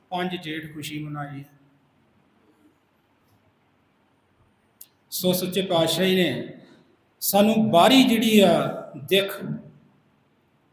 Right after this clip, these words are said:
ਉਹਦੇ ਨਾਲ ਨਹੀਂ ਜੋੜਿਆ, ਅੰਦਰ ਨਾਲ ਜੋੜਿਆ। ਕਿਉਂਕਿ ਮਹਾਰਾਜ ਜੀ ਨੇ ਹਰਬਾਣੀ ਦੇ ਵਿੱਚ ਲਿਖਾਇਆ, "ਚਰਨ ਨਾਤਾ ਜਗਤ ਪ੍ਰੀਤ,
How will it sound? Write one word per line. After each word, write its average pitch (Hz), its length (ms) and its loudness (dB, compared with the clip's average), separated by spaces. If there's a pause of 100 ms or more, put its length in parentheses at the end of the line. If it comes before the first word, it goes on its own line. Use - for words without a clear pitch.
ਉਹਦੇ 190 200 -2
ਨਾਲ 196 260 0
ਨਹੀਂ 208 160 -2
ਜੋੜਿਆ, 139 640 -8 (380)
ਅੰਦਰ 185 260 4
ਨਾਲ 170 240 -4
ਜੋੜਿਆ। 104 360 -12 (2750)
ਕਿਉਂਕਿ 165 220 -6
ਮਹਾਰਾਜ 180 320 0
ਜੀ 180 80 0
ਨੇ 175 500 -2 (500)
ਹਰਬਾਣੀ 151 300 -4
ਦੇ 151 100 -6
ਵਿੱਚ 156 180 -10
ਲਿਖਾਇਆ, 143 600 -10 (2000)
"ਚਰਨ 254 380 4
ਨਾਤਾ 226 360 4
ਜਗਤ 202 360 0
ਪ੍ਰੀਤ, 180 480 -4